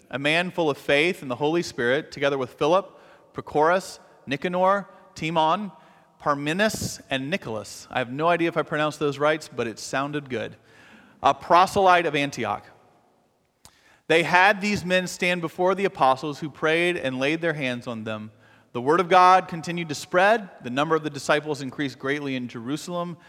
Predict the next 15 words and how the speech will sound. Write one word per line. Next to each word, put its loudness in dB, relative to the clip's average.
and -2
a -4
great 0
many -2
of -6
the -6
priests -6
became -6
obedient -4
to -12
the -6
faith." -10
Let's -16
pray 0
together. -4